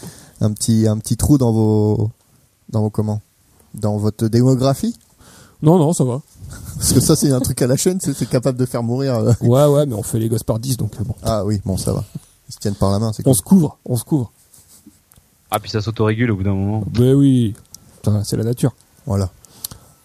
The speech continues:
Speaker 2: Euh, donc voilà, bon. Pendant ce temps-là, euh, les copains, ils ont continué de prendre du bon temps en Angleterre, hein.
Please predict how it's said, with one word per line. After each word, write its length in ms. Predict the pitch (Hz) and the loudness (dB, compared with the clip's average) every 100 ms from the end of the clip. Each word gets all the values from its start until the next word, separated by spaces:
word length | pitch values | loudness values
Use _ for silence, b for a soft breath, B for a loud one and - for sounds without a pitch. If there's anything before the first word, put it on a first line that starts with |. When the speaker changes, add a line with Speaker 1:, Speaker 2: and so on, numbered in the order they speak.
| B _ 123 | B _ 0
Speaker 2:
Euh, 640 | 123 113 113 107 107 104 | 2 2 0 0 0 2
donc 180 | 143 165 | 4 6
voilà, 240 | 180 156 | 6 4
bon. 220 | 135 123 107 _ _ _ _ - B B B B | 4 2 0 _ _ _ _ -20 B B B B
Pendant 220 | 151 160 | 4 4
ce 60 | 151 | 4
temps-là, 340 | 180 180 180 | 4 6 6
euh, 180 | 160 135 | 6 4
les 80 | 139 | 2
copains, 300 | 165 151 160 | 0 2 2
ils 160 | 143 | 2
ont 80 | 120 | 0
continué 320 | 127 123 143 | 0 0 0
de 60 | 135 | 0
prendre 240 | - 131 | 0 0
du 120 | 120 117 | 2 2
bon 140 | 120 | 2
temps 140 | 135 | 2
en 40 | 123 | 0
Angleterre, 440 | 113 120 165 214 | 2 2 2 2
hein. 160 | 175 | 0